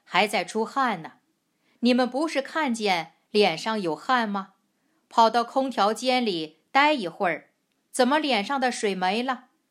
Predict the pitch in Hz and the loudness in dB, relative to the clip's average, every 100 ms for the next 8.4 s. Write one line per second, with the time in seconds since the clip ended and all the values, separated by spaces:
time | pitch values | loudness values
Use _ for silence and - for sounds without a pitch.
0 | _ _ _ _ - 214 214 220 220 - | _ _ _ _ 2 2 2 0 0 -4
1 | 165 160 220 226 139 143 165 _ _ _ | -2 0 0 0 0 0 -4 _ _ _
2 | _ _ - 247 294 285 202 180 170 262 | _ _ 0 0 2 -2 -2 -2 0 0
3 | 339 233 - 165 - 147 - _ _ _ | -2 -4 -2 -4 -6 -8 -10 _ _ _
4 | _ _ _ _ 214 233 254 254 214 202 | _ _ _ _ 2 2 0 0 -2 0
5 | 240 240 247 254 190 - 262 262 262 _ | 0 0 0 -2 -4 -2 -2 -2 -6 _
6 | _ 247 302 262 160 143 226 226 _ _ | _ 0 2 0 -2 -4 -6 -8 _ _
7 | _ _ _ _ - 247 226 202 170 - | _ _ _ _ 4 6 6 0 -2 -6
8 | 277 254 220 208 | -2 0 0 -4